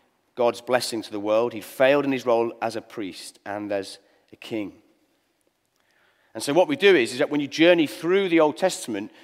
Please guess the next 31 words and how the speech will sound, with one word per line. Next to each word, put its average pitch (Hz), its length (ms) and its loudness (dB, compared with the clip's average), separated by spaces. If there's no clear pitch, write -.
you 131 60 -10
see 143 200 -6
various 156 460 4
people 151 300 -8
stepping 143 400 -4
into 127 260 -6
these 113 240 -8
roles 117 500 -4
and 113 160 -8
doing 170 280 6
their 156 140 4
best - 580 0
to - 140 -4
act 143 260 0
out 131 200 4
those 127 200 -2
roles, 131 360 4
but 120 160 -2
ultimately 120 720 -2
failing 135 500 0
in 107 140 -6
that 110 280 0
attempt. - 640 -10
So 113 280 -16
God 151 300 0
sent 135 440 -6
his 117 160 -12
son 120 260 -12
Jesus - 640 -12
to 175 260 0
earth 101 420 -2